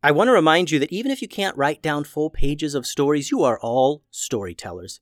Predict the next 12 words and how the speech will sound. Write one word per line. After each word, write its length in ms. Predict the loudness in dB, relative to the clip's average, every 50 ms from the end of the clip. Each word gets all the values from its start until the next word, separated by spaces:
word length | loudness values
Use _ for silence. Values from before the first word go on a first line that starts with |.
| _ _
You 200 | 4 4 6 6
are 80 | 4
full 280 | 2 0 -2 -2 0 0
of 100 | -2 -4
great 280 | -2 -2 0 2 2
ideas, 460 | 2 2 0 -2 -2 -4 -4 -4 -6 -8 -12
and 120 | -12 -12
I 60 | -12
appreciate 560 | -12 -12 _ -10 -10 -8 -8 -8 -8 -8 -8 -10
you 120 | -10 -10
sharing 400 | -8 -8 -6 -6 -8 -8 -10 -12
them. 160 | -12 -14 -14